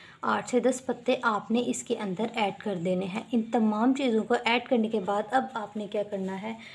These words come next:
जो कि बहुत ही ज़रूरी चीज़ है और जिससे हमारी drink तैयार होने वाली है, ये बहुत ही ज़रूरी है। हमने इसके अंदर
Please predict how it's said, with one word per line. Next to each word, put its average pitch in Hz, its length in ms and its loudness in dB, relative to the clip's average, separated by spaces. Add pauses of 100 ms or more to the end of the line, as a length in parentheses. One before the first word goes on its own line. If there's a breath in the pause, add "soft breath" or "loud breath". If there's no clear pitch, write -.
(220 loud breath)
जो 233 100 -4
कि 240 120 -2
बहुत 247 360 0
ही 240 120 2
ज़रूरी 220 380 2
चीज़ 247 320 2
है 240 80 6
और 233 240 2
जिससे 214 280 0
हमारी 214 380 2
drink 247 380 0
तैयार 196 300 2
होने 190 160 -2
वाली 180 260 -2
है, 185 200 -8 (2000 soft breath)
ये 254 180 0
बहुत 240 520 2
ही 254 120 6
ज़रूरी 226 400 2
है। 240 380 0
हमने 226 280 4
इसके 240 300 -2
अंदर 214 220 4